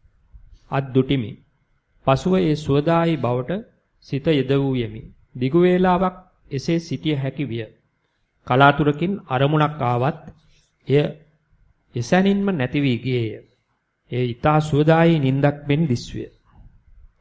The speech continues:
දෙවන දිනේදී පරයන්කයට ගොස් මම මෙතන හිඳිමියයි සිතූ පමණින් සිත එකඟ විය. හුස්මට සිත යෙද වූයෙමි.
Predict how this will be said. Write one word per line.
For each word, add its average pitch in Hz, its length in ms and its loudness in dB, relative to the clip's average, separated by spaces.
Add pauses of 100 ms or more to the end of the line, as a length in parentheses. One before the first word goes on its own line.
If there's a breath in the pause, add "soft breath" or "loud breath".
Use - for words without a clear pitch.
(640)
දෙවන 156 360 6
දිනේදී 208 640 2
පරයන්කයට 165 680 0
ගොස් 180 240 -2 (120)
මම 131 320 -4
මෙතන 160 420 0
හිඳිමියයි 135 640 2 (220)
සිතූ 170 420 4
පමණින් 120 460 0 (400)
සිත - 240 0
එකඟ 147 400 4
විය. 110 220 -4 (920)
හුස්මට 180 500 -2 (300)
සිත - 320 -4
යෙද 139 280 4
වූයෙමි. 117 520 2